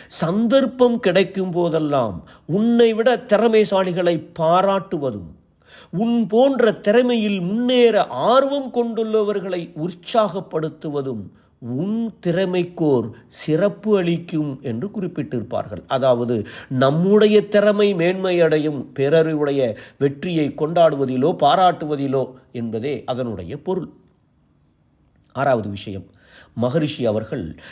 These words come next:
வெற்றியை கொண்டாடுவது என்பதும் அவர்களை வாழ்த்துவதும் தூய்மையான எண்ண ஆற்றலை, பதிவுகளை பிரபஞ்சத்தில், வான்காந்தத்தில் அனுப்பி உலகமே வளமோடு வாழ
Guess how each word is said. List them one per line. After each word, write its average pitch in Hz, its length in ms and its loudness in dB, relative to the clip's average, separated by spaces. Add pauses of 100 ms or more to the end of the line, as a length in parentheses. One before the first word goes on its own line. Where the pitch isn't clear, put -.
(120)
வெற்றியை 240 600 2 (120)
கொண்டாடுவது 208 840 4 (120)
என்பதும் 127 520 -4 (300)
அவர்களை 208 640 2
வாழ்த்துவதும் 156 960 0 (280)
தூய்மையான 247 800 4 (100)
எண்ண 202 420 0
ஆற்றலை, 131 560 -8 (340)
பதிவுகளை 190 760 0 (320)
பிரபஞ்சத்தில், 196 840 -2 (260)
வான்காந்தத்தில் 180 1080 0
அனுப்பி 117 500 -8 (440)
உலகமே 247 680 4
வளமோடு 214 640 4
வாழ 117 300 -4